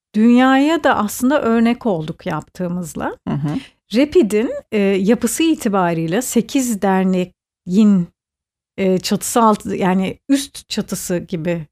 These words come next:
Speaker 1: kurulmuş olan Rapid'in, e, sekiz derneğin gücü var burada.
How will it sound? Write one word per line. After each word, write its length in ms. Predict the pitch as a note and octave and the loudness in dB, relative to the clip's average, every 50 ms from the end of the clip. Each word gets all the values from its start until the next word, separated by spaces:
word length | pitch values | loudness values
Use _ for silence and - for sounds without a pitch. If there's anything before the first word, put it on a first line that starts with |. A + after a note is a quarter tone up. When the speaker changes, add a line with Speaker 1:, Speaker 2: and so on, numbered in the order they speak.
| _ _ | _ _
Speaker 1:
kurulmuş 460 | _ - A3 G3 F#3+ F3+ F#3 F3+ - | _ -4 -2 0 0 0 0 -2 -2
olan 340 | G3 F#3 F3+ - F3+ F3+ F3+ | -2 -4 -2 -2 -2 0 0
Rapid'in, 480 | G#3 A#3+ A3+ A#3+ G3 - F#3+ A3 E4+ B4+ _ _ _ _ _ _ _ _ _ _ - | 0 0 0 -2 -4 -4 -4 -6 -6 -8 _ _ _ _ _ _ _ _ _ _ -8
e, 360 | - G#3 F#3+ F#3+ F#3+ F#3+ F#3+ F3+ | -4 -2 0 2 2 2 0 0
sekiz 380 | F3 - - C#4+ C#4 F4+ D4 A#3 | -2 0 0 0 2 2 2 2
derneğin 380 | A#3+ A#3 A3 A3+ B3 C4 B3+ | 2 2 2 2 2 4 4
gücü 240 | G#3+ G#3+ F3 G#3+ G3 | 2 2 0 0 0
var 260 | F#3+ F3+ F3+ F3+ E3+ | 2 2 0 0 -2
burada. 320 | F3 F3+ E3+ D#3+ - E3+ | -2 -4 -6 -6 -8 -10